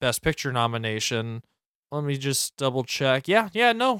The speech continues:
'cause we did, we just did our episode of nineteen seventeen, Ford v Ferrari, Joker, Once Upon a Time, Parasite, Irishman,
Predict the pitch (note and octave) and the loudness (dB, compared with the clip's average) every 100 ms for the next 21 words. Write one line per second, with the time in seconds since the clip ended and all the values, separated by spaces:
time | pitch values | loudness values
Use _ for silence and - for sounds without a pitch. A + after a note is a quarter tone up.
0 | - D3 D3 D3+ E3+ E3 C#3 C#3 C#3 D#3 | -2 -2 2 4 4 2 -2 0 2 2
1 | F3+ F3 F3+ F3 - F#3+ F3 F#3 - G3+ | 4 6 4 4 2 2 4 0 0 -2
2 | F3 C#3+ C#3+ C#3 D3 D3+ D#3 - C#3+ C3+ | 2 2 2 0 0 0 -2 2 2 2
3 | C#3 D3 D3 D#3+ D#3 C3 B2 B2+ C3 B2+ | 0 0 -2 2 4 6 6 4 0 -2
4 | B2 B2+ B2 B2 B2 B2 B2 B2 B2+ - | -2 -2 -2 -4 -4 -2 -4 -4 -6 -4
5 | A#2+ A#2+ A#2+ A#2 A#2 A#2 A#2 A2+ A#2+ A#2 | -4 -4 -2 -2 0 -2 -4 -6 -2 -2
6 | - A#2+ A#2 A2+ E3 F3 D#3+ - D#3 D#3 | 0 0 -2 0 0 2 0 -2 -2 0
7 | D3 | -2